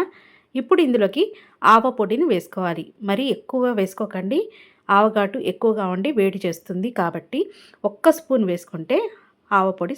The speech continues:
సరిపోతుంది. ఇలా ఆవ పొడి వేసుకొని ఒకసారి బాగా కలిపేసుకున్నాం అనుకోండి, కూర అనేది రెడీ అయిపోతుంది. ఇది ఊరే కొద్దీ టేస్ట్ అనేది చాలా బాగుంటుంది. తప్పకుండా ట్రై చేయండి. ట్రై చేసి మీకు ఈ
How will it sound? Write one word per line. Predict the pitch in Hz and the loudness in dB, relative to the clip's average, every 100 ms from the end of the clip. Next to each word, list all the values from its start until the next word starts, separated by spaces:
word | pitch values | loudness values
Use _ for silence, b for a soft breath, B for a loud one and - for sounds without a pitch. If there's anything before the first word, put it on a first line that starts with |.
| - | -2
సరిపోతుంది. | 214 - - - 147 - - b b b - | -2 -4 -12 -12 -16 -18 -20 b b b 0
ఇలా | 247 - 208 | 2 4 4
ఆవ | 208 214 | 2 0
పొడి | 208 180 190 | -2 0 -2
వేసుకొని | 175 - 214 392 311 | -2 -4 0 0 -2
ఒకసారి | - 190 180 185 175 | -6 -4 -4 -4 -4
బాగా | 151 180 233 | -6 -6 -4
కలిపేసుకున్నాం | 196 190 190 196 208 190 190 | -4 -4 -6 -6 -6 -4 -4
అనుకోండి, | 180 190 180 196 190 b b b - | -4 -6 -4 -4 -6 b b b 0
కూర | 254 233 | 2 4
అనేది | 190 175 285 262 | 2 0 2 2
రెడీ | 196 190 | 2 0
అయిపోతుంది. | 185 180 - 180 226 440 - b b b | -2 -6 -6 -2 2 0 -2 b b b
ఇది | 214 196 | -2 4
ఊరే | 220 226 | 4 4
కొద్దీ | 214 175 330 - | 0 -2 -4 -4
టేస్ట్ | 220 196 196 202 | 0 0 -2 -4
అనేది | 190 214 - | -4 -6 -8
చాలా | 220 175 185 | -6 -4 -4
బాగుంటుంది. | 170 165 160 170 160 170 - b b b b | -4 -8 -10 -12 -10 -10 -10 b b b b
తప్పకుండా | 190 - 202 208 202 | -4 -4 -2 -2 0
ట్రై | 196 220 233 | 0 0 0
చేయండి. | 233 220 269 381 b b b b | 0 0 -2 -4 b b b b
ట్రై | 208 196 202 | -2 -2 -4
చేసి | 202 214 | -8 -4
మీకు | 202 | -4
ఈ | 196 | -4